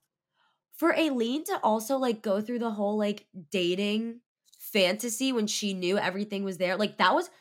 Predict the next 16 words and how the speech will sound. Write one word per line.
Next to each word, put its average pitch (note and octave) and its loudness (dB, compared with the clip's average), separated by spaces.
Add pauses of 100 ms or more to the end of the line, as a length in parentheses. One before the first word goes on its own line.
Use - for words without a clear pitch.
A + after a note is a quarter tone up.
so A#3+ 2
brave B3+ 2
of G#3 -4
her. C#3 -10
I G3 2
don't C#4 2
know C#4 4
if C4 -2
I G#3 -2
could G#3+ -6
ever G3+ -2
do G3 -4
that. E3+ 0
I G#3 -2
think, A#3+ -4
like, G#3+ -2